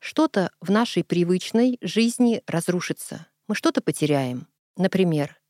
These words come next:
если я начну много зарабатывать, это не понравится моему мужу, и он перестанет чувствовать себя лидером и главой семьи. Или если я стану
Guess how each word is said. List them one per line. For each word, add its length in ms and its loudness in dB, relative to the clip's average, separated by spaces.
если 400 -4
я 440 -2
начну 540 -2
много 360 0
зарабатывать, 720 -2
это 100 -2
не 100 6
понравится 580 0
моему 480 0
мужу, 500 -4
и 80 -4
он 220 4
перестанет 640 0
чувствовать 480 -2
себя 400 -2
лидером 500 0
и 40 -4
главой 320 0
семьи. 520 -6
Или 500 -2
если 360 -2
я 440 2
стану 640 -2